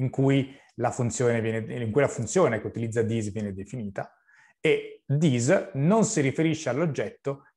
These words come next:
che genera la chiamata, mm? Quindi cioè l'oggetto che genera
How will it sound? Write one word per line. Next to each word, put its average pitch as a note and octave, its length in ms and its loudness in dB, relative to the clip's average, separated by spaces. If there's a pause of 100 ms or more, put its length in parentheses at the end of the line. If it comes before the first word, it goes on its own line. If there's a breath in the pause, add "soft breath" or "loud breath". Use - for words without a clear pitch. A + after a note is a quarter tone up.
(120)
che E3+ 160 6
genera C3 720 2
la A#2 160 -2
chiamata, G#2 680 -4 (160)
mm? C#3+ 200 -10
Quindi G2+ 240 -6
cioè G2+ 160 -4
l'oggetto B2 680 0
che C3+ 140 -2
genera A#2+ 680 -2